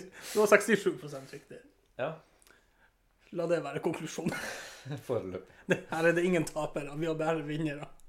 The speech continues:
Speaker 1: Mens noen vant litt mer
Speaker 2: Ja,
Speaker 1: enn hva
Speaker 2: det,
Speaker 1: andre.
Speaker 2: det er det taperne pleier å si. <laughs>
Speaker 1: Ja.
Speaker 2: Nei, altså, det var, eh, også en ting, eh, det, jeg slang ut en melding på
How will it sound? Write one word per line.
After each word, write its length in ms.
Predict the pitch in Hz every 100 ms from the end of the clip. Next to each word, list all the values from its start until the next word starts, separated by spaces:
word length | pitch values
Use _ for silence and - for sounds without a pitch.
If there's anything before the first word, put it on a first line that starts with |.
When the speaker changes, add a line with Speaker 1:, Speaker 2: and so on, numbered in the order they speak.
| - - - _ _ - - - -
Speaker 1:
Mens 180 | 170 185
noen 160 | 170
vant 240 | 151 151 -
litt 160 | 143
mer 160 | - 113
Speaker 2:
Ja, 60 | 110
Speaker 1:
enn 80 | 156
hva 140 | -
Speaker 2:
det, 60 | 156
Speaker 1:
andre. 220 | 156 147 - -
Speaker 2:
det 80 | 147
er 80 |
det 140 | 147 131
taperne 400 | 147 113 95 107
pleier 220 | 123 92 -
å 60 |
si. 160 | - - - - -
<laughs> 80 | 127 - - - - - -
Speaker 1:
Ja. 120 | 285 - - 185 156 147 143 - - - - - _
Speaker 2:
Nei, 180 | 143 156
altså, 260 | 147 170 - 175
det 120 | 175
var, 380 | 175 170 180 170
eh, 300 | 175 170 165 160
også 220 | 151 165 151 147 131 127 -
en 240 | 151 151 147
ting, 300 | 151 143 135
eh, 440 | 135 131 131 131 127 113 - -
det, 140 | - 135
jeg 180 | 120 147
slang 220 | 147 156 98
ut 160 | 85
en 140 | 117 123
melding 360 | 131 98 82 85
på 160 | 113